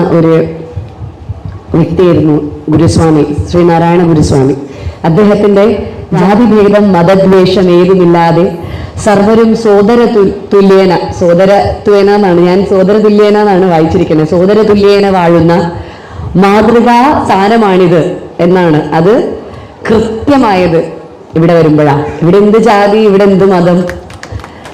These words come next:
ഇവിടെ ഒരു ജാതിയും ഒരു മതവും ഇല്ല. എൻ്റെ സാരിയുടെ കാര്യത്തിനെ കുറിച്ച് ഇവിടെ ഇങ്ങനെ സംസാരിച്ചപ്പോൾ മാം ആണ് പറഞ്ഞത്, ഞാനിത് പറയുമെന്ന്.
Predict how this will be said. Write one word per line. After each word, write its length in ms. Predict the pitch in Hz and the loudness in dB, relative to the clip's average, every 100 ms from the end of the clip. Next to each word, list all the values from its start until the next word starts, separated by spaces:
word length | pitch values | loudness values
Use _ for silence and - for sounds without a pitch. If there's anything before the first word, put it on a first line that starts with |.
| - | -4
ഇവിടെ 140 | 175 196 | 0 2
ഒരു 80 | 208 | 4
ജാതിയും 380 | 190 185 190 202 190 | 2 2 2 4 4
ഒരു 100 | 185 | 2
മതവും 280 | 190 165 185 170 | 2 2 2 2
ഇല്ല. 120 | 147 147 - - - - | 2 -2 -6 -12 -16 -10
എൻ്റെ 200 | 190 190 185 185 - - - | -2 2 2 0 -2 -6 -2
സാരിയുടെ 400 | 175 180 196 202 | 0 2 2 2
കാര്യത്തിനെ 420 | 190 180 180 190 185 | 0 0 0 -2 -2
കുറിച്ച് 300 | 175 - 185 180 180 | -2 -2 0 0 0
ഇവിടെ 180 | 170 180 | 0 2
ഇങ്ങനെ 200 | 175 175 170 156 | 2 0 0 0
സംസാരിച്ചപ്പോൾ 640 | 151 175 175 165 165 165 | -2 0 -2 0 -2 0
മാം 180 | 160 165 165 | 0 0 0
ആണ് 100 | 156 | 0
പറഞ്ഞത്, 240 | 147 156 160 180 | 0 0 0 2
ഞാനിത് 260 | 190 214 202 | 2 2 2
പറയുമെന്ന്. 480 | 175 156 151 147 139 | 2 0 0 0 -2